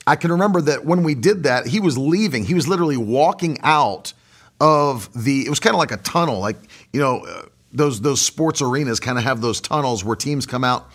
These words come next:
And there was, like, a tunnel kind of entrance for the dog track. And he was leaving, and everybody was sitting there, like, waiting to see him go. And he came walking through the tunnel. And as he walked by, I just kinda handed him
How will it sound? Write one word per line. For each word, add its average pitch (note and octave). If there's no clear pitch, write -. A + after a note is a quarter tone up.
And C3+
there D3+
was, D3+
like, F3+
a -
tunnel E3+
kind C3
of G#2+
entrance B2+
for -
the A2
dog B2+
track. A2+
And -
he F3+
was E3+
leaving, D#3
and B2
everybody E3
was A2+
sitting -
there, B2
like, A2+
waiting C#3
to A2+
see C#3
him B2+
go. B2
And C3
he B2
came E3
walking D3
through C3
the A#2+
tunnel. C#3
And C#3+
as E3
he F#3+
walked D#3+
by, D3+
I B2+
just B2+
kinda C3
handed D#3
him D#3+